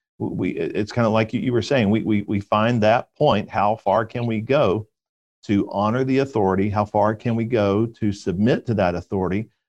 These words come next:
And then once we come to that line, if we're forced to come to that line, then we,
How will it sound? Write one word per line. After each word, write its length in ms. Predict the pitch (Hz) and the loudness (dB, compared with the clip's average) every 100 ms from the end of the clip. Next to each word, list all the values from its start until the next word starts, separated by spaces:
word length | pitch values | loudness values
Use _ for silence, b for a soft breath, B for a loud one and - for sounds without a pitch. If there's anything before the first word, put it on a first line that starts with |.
| _ - - | _ -12 -2
And 160 | 110 | 2
then 160 | 117 113 | 4 4
once 260 | 120 117 127 | 2 0 0
we 200 | 110 104 | 0 0
come 280 | - 151 151 | 0 2 2
to 100 | 113 | 2
that 180 | 85 | 0
line, 300 | 80 87 95 | -2 -4 -4
if 160 | 110 - | -6 -6
we're 100 | 104 | -6
forced 400 | - 165 196 - | -2 -2 -2 -4
to 60 | 95 | -4
come 200 | 98 92 | -2 -2
to 60 | |
that 220 | 92 82 | -2 -2
line, 360 | 95 87 95 107 _ _ _ | 0 0 0 -2 _ _ _
then 260 | - 117 110 | 0 2 4
we, 340 | 110 104 98 | 4 4 0